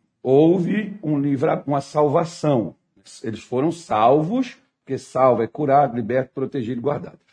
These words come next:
Então, eles foram salvos do quê? Da morte. Hã? A morte passou por volta da meia-noite e eles morreram. Em cada casa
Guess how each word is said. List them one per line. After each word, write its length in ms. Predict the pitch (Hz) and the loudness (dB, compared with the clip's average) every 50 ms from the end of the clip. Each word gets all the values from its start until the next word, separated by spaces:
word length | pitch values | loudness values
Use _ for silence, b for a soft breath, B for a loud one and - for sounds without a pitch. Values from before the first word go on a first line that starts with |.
| _ _ _ _ | _ _ _ _
Então, 120 | - 160 | 0 0
eles 120 | 170 160 - | 0 0 0
foram 260 | - 196 196 196 190 | 2 2 2 2 2
salvos 400 | 165 - - 151 160 170 165 165 | -2 -2 0 2 2 2 2 2
do 140 | 160 165 165 | 0 -2 -4
quê? 240 | - 104 98 90 - | -4 -6 -6 -8 -6
Da 140 | - 92 104 | -4 -4 -2
morte. 880 | 107 113 123 123 110 98 - - _ - - - - - - - _ _ _ _ _ _ _ _ _ _ _ _ _ _ _ _ _ _ _ _ | 0 2 2 4 2 2 0 -6 _ -20 -20 -20 -20 -20 -20 -20 _ _ _ _ _ _ _ _ _ _ _ _ _ _ _ _ _ _ _ _
Hã? 240 | - 110 120 117 117 - | -6 -4 -4 -4 -4 -6
A 120 | 92 101 | -6 -6
morte 340 | 98 98 107 113 113 - - | -4 -2 -2 -2 -2 -4 -4
passou 720 | - 131 113 104 - - - - - 143 147 156 147 135 101 | -2 -2 -2 -2 -4 -10 -12 -4 0 2 4 4 4 2 0
por 160 | 101 110 98 | -2 -6 -6
volta 320 | 87 104 107 104 - - | -4 -2 -2 -2 -2 -6
da 140 | 85 95 95 | -10 -10 -8
meia-noite 640 | 95 107 120 135 127 120 131 143 - - - - _ _ _ _ _ _ _ _ - | -6 -4 -2 -2 0 2 2 2 2 0 -6 -16 _ _ _ _ _ _ _ _ -6
e 120 | 165 185 | -2 0
eles 720 | 160 131 120 120 120 120 123 147 156 151 - - _ _ _ - | 2 2 2 2 0 0 0 -2 -2 -2 -6 -16 _ _ _ -12
morreram. 840 | 110 117 127 151 170 143 120 147 165 170 160 143 127 110 90 82 - _ _ - | -6 -2 0 0 0 2 4 6 8 8 8 8 6 2 0 -2 -10 _ _ -14
Em 120 | 101 101 | -12 -12
cada 380 | 92 - 147 147 156 147 139 120 | -4 0 2 2 2 2 0 -2
casa 640 | - - - 123 120 117 117 110 92 - 98 92 90 | -2 -2 0 2 2 4 2 2 -2 -6 -12 -14 -14